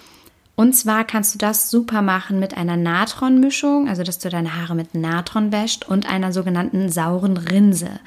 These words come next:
Das ist dann Apfelessig, mit denen du deine Haare,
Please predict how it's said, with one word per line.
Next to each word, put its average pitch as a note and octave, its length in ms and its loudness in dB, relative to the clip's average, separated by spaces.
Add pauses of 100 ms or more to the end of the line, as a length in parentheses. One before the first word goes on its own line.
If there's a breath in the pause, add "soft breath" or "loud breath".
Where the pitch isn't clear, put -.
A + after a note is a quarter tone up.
(300 loud breath)
Das F3 160 -6
ist F#3+ 180 0
dann F3+ 200 -2
Apfelessig, A3 1040 -2
mit F3 180 0
denen F#3 200 2
du F3+ 120 0
deine E3+ 340 0
Haare, E3 380 -4